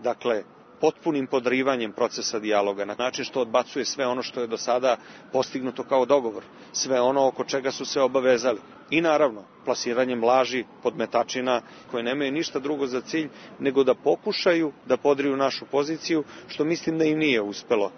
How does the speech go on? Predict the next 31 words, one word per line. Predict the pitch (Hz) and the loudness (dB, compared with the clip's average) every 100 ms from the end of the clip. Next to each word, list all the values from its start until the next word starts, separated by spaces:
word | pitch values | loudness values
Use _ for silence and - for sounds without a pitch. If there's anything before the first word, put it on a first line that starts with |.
| - | -16
A | 110 | -12
mi | 123 | -8
ćemo | - 135 127 | -2 0 0
svakako | - 127 135 127 | 0 0 -2 -2
nastaviti | 123 117 131 107 - 98 - - | -2 0 -2 -4 -6 -12 -12 -8
da | 104 | -4
se | 104 107 | -2 0
borimo, | 101 120 143 147 139 - - | 4 4 2 -2 -6 -12 -8
naši | - 117 - | -2 -2 -2
interesi | 110 104 110 104 113 | -4 -2 0 -2 -6
su | - - 95 - - - | -10 -6 -8 -8 -20 -20
vrlo | 95 127 143 | -4 2 4
jasni, | 135 135 131 - 123 - | 4 4 2 -6 -12 -8
oni | 117 | -8
su | 101 - | -8 -8
potpuno | - 104 - 101 | -4 -4 -4 -6
legitimni, | 95 120 135 - 127 123 - | 0 0 0 -4 -4 -4 -4
oni | 110 107 | -6 -4
počivaju | 107 - 120 117 117 | -6 -4 0 2 2
na | 107 104 | 2 0
onome | 117 117 110 92 - - | 2 0 -2 -8 -18 -20
što | - - | -10 -2
jeste | 110 110 - 110 - - | 0 0 -2 -8 -10 -10
međunarodno | 107 104 104 104 101 101 | -10 -6 -2 -2 -2 -4
javno | 101 101 95 92 | -2 -2 -4 -8
pravo, | 110 127 156 147 - - | 0 2 2 -2 -10 -6
na | 113 | -2
onome | 117 120 110 | 0 -2 -4
što | - 107 | -4 -2
jesu | 107 117 - 104 - - | 0 0 0 -10 -12 -8
relevantne | 107 113 113 110 - 110 | -4 0 0 -2 -4 -8